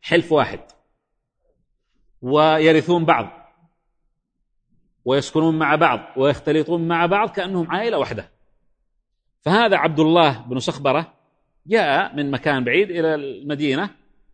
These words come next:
وتآخى مع من؟ مع أبي بكر الصديق رضي الله عنه. هذا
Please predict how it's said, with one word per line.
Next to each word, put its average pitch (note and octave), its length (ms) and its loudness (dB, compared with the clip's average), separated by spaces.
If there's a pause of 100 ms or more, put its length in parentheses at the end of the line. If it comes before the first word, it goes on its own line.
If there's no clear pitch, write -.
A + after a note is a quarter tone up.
(240)
وتآخى F#3 760 2
مع E3+ 180 2
من؟ E3+ 200 -2 (1400)
مع F#3+ 440 0
أبي F3+ 120 0
بكر F#3+ 220 2
الصديق F3+ 380 0
رضي D3 160 2
الله B2+ 220 0
عنه. F2 180 -12 (680)
هذا G3+ 440 -2